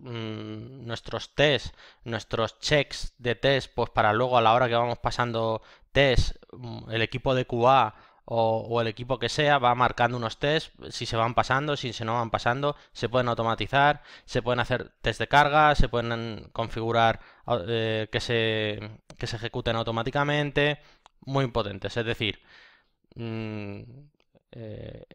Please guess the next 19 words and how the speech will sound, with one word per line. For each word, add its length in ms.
un 140
apartado 640
para, 540
eh, 920
organizar 800
y 100
pasar 300
nuestros 380
tests. 340
Y 80
luego 160
estarían 360
los 140
artifacts, 760
¿vale? 240
Los 160
artifacts, 640
que 120
es, 260